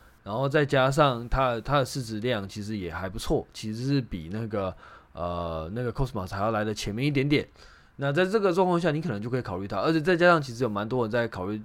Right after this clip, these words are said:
就是在，在上面做开发，那就代表其实它在市场其实是有一定的那个声量。我觉得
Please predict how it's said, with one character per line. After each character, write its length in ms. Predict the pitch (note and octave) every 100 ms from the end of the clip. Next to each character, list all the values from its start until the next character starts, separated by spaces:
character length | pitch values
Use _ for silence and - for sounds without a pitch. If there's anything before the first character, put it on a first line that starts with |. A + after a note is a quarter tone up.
| -
就 140 | - C3+
是 120 | C3+
在， 320 | C3 C3 G#2+ - - - - -
在 200 | D#3 C#3+
上 280 | - C#3+
面 120 | C3+ C3
做 140 | B2+
开 260 | - G#2+ G#2+
发， 200 | A2 A#2+
那 80 |
就 100 | D3
代 160 | D3+ D#3
表 160 | A2+ G2+
其 240 | - G#2
实 80 | G#2+
它 260 | C3+ C#3 C#3 -
在 340 | - C3+ A#2
市 240 | G#2 - C#3
场 220 | G#2+ F2+
其 140 | A2
实 60 | G#2+
是 180 | A#2+ B2+
有 100 | F#2
一 80 | G2
定 220 | D3+ B2
的 240 | G2+ F2 F2
那 100 | G#2
个 320 | - F2+ E2 - - - _
声 280 | - D#3+ D#3
量。 180 | D#3+ - - - - _ - _ _ _ - - - - -
我 100 | C#3
觉 160 | F3
得 460 | G#3 A#3 A3 G#3 F3+